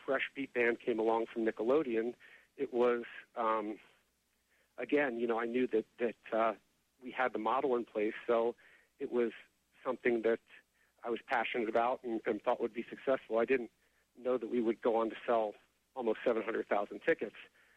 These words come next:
but I knew that it was going to be, um, you know, a lot of fun and, um, and, and a great model, great business model.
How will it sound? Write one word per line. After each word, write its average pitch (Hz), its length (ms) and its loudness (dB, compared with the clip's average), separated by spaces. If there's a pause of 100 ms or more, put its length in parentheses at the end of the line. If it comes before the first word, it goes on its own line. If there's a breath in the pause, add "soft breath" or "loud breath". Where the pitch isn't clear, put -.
(180 soft breath)
but 123 100 -4
I 120 140 2
knew 135 240 2
that 120 100 0
it 120 100 4
was 120 140 -2
going 117 300 0
to 120 60 -2
be, 110 380 0 (520 soft breath)
um, 104 340 2 (640)
you 113 80 -6
know, 104 140 0 (380)
a 120 60 -6
lot 120 160 4
of 131 80 0
fun 123 500 0
and, 117 380 2 (580 soft breath)
um, 110 440 0 (240)
and, 120 240 -4
and 127 100 2
a 127 60 2
great 123 360 0
model, 107 400 -2
great 117 200 -2
business 107 280 -4
model. 98 260 -4